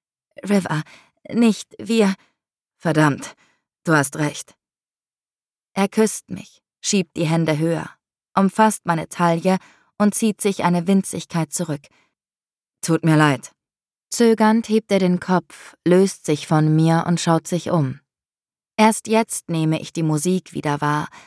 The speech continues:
genauso wie die Leute, die hinter ihm durch den Flur laufen. Und das Gefühlschaos, das durch meine Brust tobt. Verdammt, das.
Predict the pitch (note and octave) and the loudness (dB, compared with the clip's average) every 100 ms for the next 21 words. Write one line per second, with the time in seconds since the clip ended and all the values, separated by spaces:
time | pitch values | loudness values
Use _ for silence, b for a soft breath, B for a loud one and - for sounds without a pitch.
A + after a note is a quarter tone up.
0 | B B - G#3 G3+ G#3 G#3+ G#3+ G3+ F#3+ | B B 0 4 4 4 0 -2 0 0
1 | F#3 F#3 G3 E3+ C3+ D3 D#3 D#3 D3 D3+ | 0 0 0 -4 -4 -2 -2 -2 -2 -2
2 | D3 D3 - D3 - F3+ D3 C#3+ - - | -2 -4 -4 -6 -2 -2 -2 -4 -12 -16
3 | - - _ _ _ _ - G#3+ G3+ G3 | -18 -20 _ _ _ _ 0 2 2 0
4 | E3+ - - - G3 E3 - - D3 C#3+ | -4 -6 -10 -2 0 0 -4 -4 -2 -2
5 | - - - D3 - D3 D3+ C#3 C#3 D#3+ | -4 -10 -12 -12 -12 -10 -6 -4 -4 -2
6 | D3+ - - - - _ _ _ _ _ | -2 -4 -8 -10 -10 _ _ _ _ _
7 | _ _ _ - - - F#3 D3 B2+ - | _ _ _ -20 -16 -6 -6 -6 -10 -8
8 | - - | -6 -6